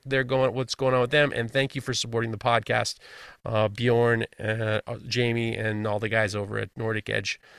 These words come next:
uh, dot com dot A U. I appreciate it. <clears throat> With that said, let's talk about Maritime Knife Supply.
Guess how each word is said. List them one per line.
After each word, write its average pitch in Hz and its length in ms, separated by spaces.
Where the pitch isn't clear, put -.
uh, 110 180
dot 107 260
com 110 260
dot 107 180
A 104 80
U. 101 220
I 101 60
appreciate 90 460
it. - 100
<clears throat> 117 320
With 120 160
that 147 240
said, 120 380
let's 131 200
talk 135 180
about 123 160
Maritime 120 380
Knife 156 180
Supply. - 340